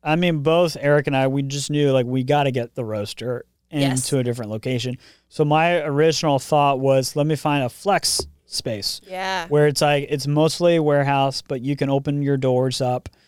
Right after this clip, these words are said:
Speaker 1: to, like, have a small little coffee bar.
Speaker 2: Mm-hmm.
Speaker 1: You know, kinda like what you would see, like, in some breweries.
Speaker 2: Yeah.
Speaker 1: You have a little tap room where you can, you know, have the, bu-, you know, the, you know, the beers, but it's mostly, like, their distribution, their,
Speaker 2: Sure.
Speaker 1: you know, their setup.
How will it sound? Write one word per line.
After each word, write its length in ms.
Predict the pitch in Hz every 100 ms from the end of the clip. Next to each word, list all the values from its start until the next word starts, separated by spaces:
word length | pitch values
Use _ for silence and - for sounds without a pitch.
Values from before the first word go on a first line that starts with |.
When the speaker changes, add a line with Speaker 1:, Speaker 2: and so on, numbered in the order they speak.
| _ _ -
Speaker 1:
to, 400 | - 147 135 127
like, 200 | 127 127
have 260 | 127 139 135
a 160 | 135
small 300 | 135 - 135
little 140 | 131 127
coffee 380 | - 131 127 104
bar. 320 | 92 90 147
Speaker 2:
Mm-hmm. 320 | 208 202 208 254 _ _
Speaker 1:
You 160 | 135 131
know, 120 | 120
kinda 180 | 147 160
like 120 | 156
what 160 | 156 156
you 140 | 147
would 100 | 143
see, 220 | 135 143
like, 200 | 135 131
in 220 | 131 123 135
some 160 | 139
breweries. 540 | 139 156 113 92 - -
Speaker 2:
Yeah. 200 | 190 139
Speaker 1:
You 80 |
have 140 | 131 127
a 40 |
little 180 | 135 131
tap 340 | - 160 165 175
room 360 | 175 180 170 - _ _ _ _
where 100 | 143
you 120 | 131
can, 220 | 127 127 139
you 120 | 135
know, 80 | 123
have 280 | 127 127 123
the, 80 |
bu-, 160 | 131 165 -
you 120 | 143
know, 100 | 123
the, 500 | 127 123 123 120 120 _
you 80 | 143
know, 80 | 127
the 80 |
beers, 320 | 143 190 185 151
but 160 | 147
it's 220 | 151 135
mostly, 480 | 196 220 - 151 143
like, 240 | 131 131 147
their 160 | 135
distribution, 800 | 131 131 135 127 127 - 127 127
their, 100 | 127
Speaker 2:
Sure. 220 | 123 120 _ _
Speaker 1:
you 160 | 131
know, 120 | 120
their 160 | 120 120
setup. 460 | - 135 117 104